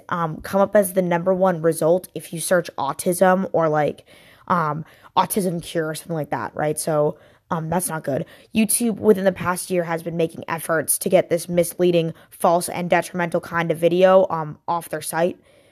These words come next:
Or at the very least, make these types of videos, um, so that they don't pop up as, like, the number one search,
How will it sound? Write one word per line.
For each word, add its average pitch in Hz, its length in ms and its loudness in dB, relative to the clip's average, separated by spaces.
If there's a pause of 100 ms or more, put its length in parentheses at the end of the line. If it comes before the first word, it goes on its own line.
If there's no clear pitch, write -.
(300)
Or 214 140 6
at 220 80 6
the 208 60 0
very 220 260 4
least, 202 500 -4
make 185 340 0
these 202 140 -8
types 196 240 -4
of 175 80 -8
videos, 180 460 4 (160)
um, 156 400 -4
so 185 120 -8
that 180 60 -12
they 180 80 2
don't 185 200 0
pop 175 340 0
up 170 380 2
as, 165 160 -2
like, 165 180 -2
the 175 60 -2
number 170 280 2
one 170 200 0
search, - 480 -10